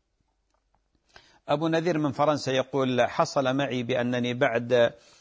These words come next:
آه، خمس دقائق من الوضوء تذكرت بأنني ما مسحت رأسي، فأعدت، آه، الوضوء لأني أعلم بأن الترتيب واجب بين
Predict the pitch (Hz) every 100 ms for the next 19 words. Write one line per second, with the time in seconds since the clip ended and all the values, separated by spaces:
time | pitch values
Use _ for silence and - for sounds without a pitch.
0 | _ _ 120 117 113 110 107 107 113 110
1 | - 151 147 135 135 143 127 117 123 117
2 | 113 113 123 156 156 123 120 - 147 139
3 | - 123 120 127 117 120 139 135 120 143
4 | - - 147 135 127 107 123 110 101 127
5 | 131 127 143 - 147 175 - _ _ _
6 | _ - 113 113 120 120 123 139 156 123
7 | 120 120 - 131 127 113 - 117 117 -
8 | 123 - 147 131 123 131 131 143 135 127
9 | 127 131 143